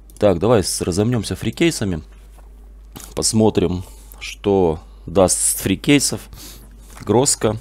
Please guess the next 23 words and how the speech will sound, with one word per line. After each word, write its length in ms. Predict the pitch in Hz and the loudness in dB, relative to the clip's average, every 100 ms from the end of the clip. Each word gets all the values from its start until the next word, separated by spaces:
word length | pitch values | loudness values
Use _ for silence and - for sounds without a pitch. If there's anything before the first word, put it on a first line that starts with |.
| - - | -10 -10
или 160 | 80 | -8
что-то 340 | 78 - 80 - | -6 -8 -8 -4
поинтереснее 760 | - 71 - 90 127 - 101 | -2 -2 -2 0 0 0 -4
будет. 240 | 95 95 - - - - - - | -6 -6 -8 -14 -18 -16 -12 -2
Не, 140 | 87 | -2
какая-то 360 | 80 - 117 113 | 0 2 2 2
синька 460 | - 110 85 78 | 0 0 -2 -4
будет, 260 | 64 76 - | -4 -6 -6
синька, 380 | - 87 78 67 | -6 -6 -4 -2
да? 240 | 90 110 - - | 0 -2 -4 -4
Эх, 180 | 104 | -4
черт, 360 | - - 127 - | -2 2 2 0
ну 80 | 90 | -6
и 320 | - 85 80 - - | -6 -12 -14 -16 -8
че 160 | - | -4
до 80 | 101 | 0
ножа 260 | 110 131 160 | 0 0 0
не 80 | 101 | -2
дотянул? 400 | - - 90 - | -6 -8 -8 -6
Алоха 520 | - 98 98 80 - - | -2 0 2 -2 -4 -10
за 120 | - | -10
шесть 320 | - - - | -8 -10 -10
рублей. 380 | - 73 - | -10 -8 -8